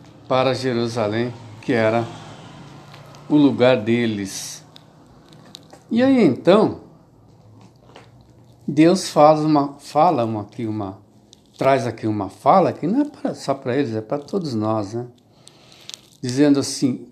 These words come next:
"Pois eu bem sei que planos tenho a vosso respeito", diz o Senhor, "planos de prosperidade e não de mal, para vos dar um futuro e uma esperança." Muito bem. Então, Deus está dizendo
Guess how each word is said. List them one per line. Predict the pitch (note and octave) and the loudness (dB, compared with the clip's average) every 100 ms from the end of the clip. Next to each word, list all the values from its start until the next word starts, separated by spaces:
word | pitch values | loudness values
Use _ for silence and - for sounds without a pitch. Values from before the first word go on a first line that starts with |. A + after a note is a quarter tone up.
| - | 2
"Pois | G3+ G3 G3 | 6 6 6
eu | A#3+ | 2
bem | A#3 A#3+ | 4 2
sei | G3+ - - G#3+ G#3+ | 2 -2 2 4 2
que | - D#3 | 0 -2
planos | - C3 D#3+ D3 A#2 A2+ | -2 0 2 2 -2 -6
tenho | - B2+ A#2+ | -6 -4 -2
a | A2+ | -4
vosso | A2 A2+ A2 A2 | -2 -6 -6 -10
respeito", | A2+ A2 - D3 A#2+ - - - | -8 -10 -2 -2 -2 -6 -20 -14
diz | A2+ G#2 | -8 -8
o | A2 | -8
Senhor, | - A2 F#2+ F#2 - _ _ _ _ _ _ - | -10 -8 -8 -10 -16 _ _ _ _ _ _ 4
"planos | D3+ D3 C3 | 6 6 4
de | A2+ | -2
prosperidade | A2+ A2+ A2 - G#2+ G2 G2 B2 F#3 G#3 G3+ A3 A3+ _ - | -6 -8 -8 -8 -8 -8 -2 0 0 -2 -4 -8 -10 _ -2
e | |
não | F3 C3 C3 | 0 0 -2
de | A#2 | -4
mal, | G2+ F#2+ F#2+ G2+ _ _ _ _ _ _ _ - | -4 -4 -6 -8 _ _ _ _ _ _ _ -4
para | A2 A2+ A2 | 0 0 0
vos | A2+ | -4
dar | G2+ A2 G#2+ | -2 -2 -2
um | A2+ | -4
futuro | - B2 - E3 G#3+ A3+ A3 - - | -6 -14 -8 -4 0 0 -2 -4 -2
e | D3+ | 0
uma | B2+ E3 F3+ F#3+ - | 2 0 -2 -8 -8
esperança." | C#3+ - - D#3 A2 G2 G2 - - - - - C4+ | -12 -12 -8 -8 -6 -10 -14 -20 -20 -20 -20 -4 0
Muito | A#3+ - | 2 0
bem. | A2+ G#2+ G#2 G#2 - - - | -2 -2 -6 -8 -20 -20 -18
Então, | - F3+ B3+ - - - | -4 -2 -2 -8 -16 2
Deus | F#3+ A3 - | 4 4 0
está | - B2+ | -4 -4
dizendo | A2+ G#2 A#2 D#3 A#2+ | -2 -4 -2 0 -2